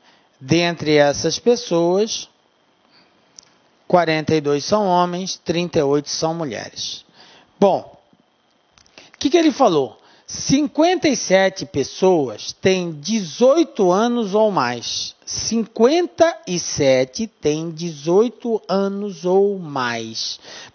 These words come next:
Beleza. Cinquenta e sete tem mais, é maior, cinquenta e sete pessoas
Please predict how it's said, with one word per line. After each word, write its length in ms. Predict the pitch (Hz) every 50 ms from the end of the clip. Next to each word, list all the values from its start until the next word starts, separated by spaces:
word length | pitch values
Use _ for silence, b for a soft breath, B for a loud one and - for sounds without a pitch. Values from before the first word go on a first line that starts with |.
| _ -
Beleza. 600 | 196 233 240 196 165 160 151 143 - - - - - _ _ _ _ _ b b b b b b b
Cinquenta 1300 | b - - - - - 185 180 175 156 - - 165 170 175 185 190 208 214 208 - 240 240 247 247 - - -
e 120 | 160 151 139
sete 960 | - - - - 143 131 131 131 131 131 - - - 214 226 254 294 302 277 _ _ _ _ _ _ _ _ b b b b b b _ _
tem 540 | - 170 165 165 165 165 170 165 151 143 127 _ _ _
mais, 1700 | - 143 147 147 156 156 160 160 160 160 160 160 160 160 160 156 156 156 160 170 180 202 226 262 277 254 - - - - - - - - _ _ _ _ _ _ -
é 140 | 160 170
maior, 880 | 175 175 180 190 196 190 180 165 156 147 147 143 147 147 156 170 202 226
cinquenta 520 | - - - 185 170 - 185 190 196 175 196
e 60 | 170
sete 420 | 143 - - 147 147 143 - -
pessoas 1300 | 127 _ - 170 170 175 165 - - - 143 139 139 139 143 156 170 202 247 285 - - - - -